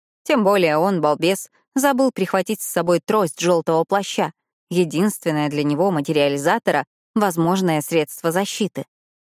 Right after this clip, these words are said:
«Зайти, к сожалению, я не смогу», — сказал Чват.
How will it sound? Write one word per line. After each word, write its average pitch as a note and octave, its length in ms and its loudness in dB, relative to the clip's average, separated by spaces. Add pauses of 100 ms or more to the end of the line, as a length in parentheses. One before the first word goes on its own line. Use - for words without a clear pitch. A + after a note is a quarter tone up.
(360)
«Зайти, E3+ 520 2
к - 60 -8
сожалению, G3+ 680 0
я F3 160 2
не E3+ 120 -2
смогу», — E3 420 -2 (300)
сказал D3 420 -2
Чват. - 300 -4